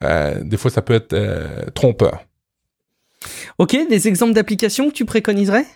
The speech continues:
Speaker 1: Alors oui, il y a plein d'exemples d'applications que, que, qui, qui sont intéressantes. Évidemment, il y a une suite et une ribambelle d'applications Android. Je vous, je vous les présenterai pas. Euh, petit aparté, toutes les applications Android ne fonctionnent pas toujours, hein, sur un Chromebook,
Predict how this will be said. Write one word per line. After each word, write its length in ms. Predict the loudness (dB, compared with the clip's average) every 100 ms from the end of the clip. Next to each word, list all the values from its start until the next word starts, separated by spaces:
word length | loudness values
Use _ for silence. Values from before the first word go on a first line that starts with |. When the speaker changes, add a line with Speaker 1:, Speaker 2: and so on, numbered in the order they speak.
| _ _ _ _
Speaker 1:
Alors 240 | 2 4 6
oui, 160 | 4
il 40 | 6
y 60 |
a 60 | 2
plein 220 | 2 2
d'exemples 300 | 2 2 2
d'applications 640 | 2 0 2 2 2 -2 0
que, 300 | 2 2 0
que, 380 | 0 2 0
qui, 280 | -4 -8 -10
qui 160 | -8 -4
sont 140 | 0
intéressantes. 640 | 2 4 4 4 0 0 -4
Évidemment, 380 | 2 4 4
il 80 | 4
y 20 |
a 40 | 4
une 120 | 2
suite 400 | -2 0 2 2
et 20 |
une 80 | 0
ribambelle 460 | 2 2 4 4 4
d'applications 460 | 2 2 0 2
Android. 240 | 2 4 2
Je 120 | 0
vous, 140 | -6 -6
je 80 | -4
vous 60 | -2
les 80 |
présenterai 400 | 0 2 2 2
pas. 100 | 0 -2 -10 -20 _ -4
Euh, 100 | 0
petit 260 | -2 2
aparté, 360 | 2 2 0 -4
toutes 320 | 2 0 2
les 100 | 2
applications 420 | 0 2 0 2
Android 220 | 2 4 4
ne 120 | 0
fonctionnent 560 | 0 0 0 0 -2
pas 200 | 0 -2
toujours, 600 | -2 0 0 4 2 4
hein, 120 | 2 0
sur 320 | 0 2 2
un 240 | 0 -4
Chromebook, 480 | -2 -2 2 2